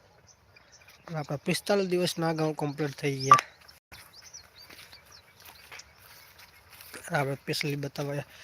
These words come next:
આ થોડોક જમીન એવી છે તેના કારણે, અને આમ તો આપણો બ્લોગ વીડિયો પણ આવશે,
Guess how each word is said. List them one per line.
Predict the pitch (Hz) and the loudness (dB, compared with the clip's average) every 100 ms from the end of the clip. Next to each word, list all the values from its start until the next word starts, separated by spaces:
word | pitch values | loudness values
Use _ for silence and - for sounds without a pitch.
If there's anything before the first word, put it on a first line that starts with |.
| - - - - - - - | -20 -20 -20 -18 -18 -16 -10
આ | 170 | -8
થોડોક | - 185 175 175 156 | 0 2 4 4 6
જમીન | 170 196 | 4 4
એવી | 190 190 185 | 4 4 4
છે | |
તેના | 170 165 156 170 | 2 2 2 2
કારણે, | 165 175 196 | 2 4 2
અને | 165 | 2
આમ | 160 160 | 0 0
તો | 156 151 | 0 -2
આપણો | 127 160 143 | -2 -4 -2
બ્લોગ | 151 165 | 2 2
વીડિયો | 160 160 156 | 2 0 0
પણ | 151 | 0
આવશે, | 156 165 | 0 0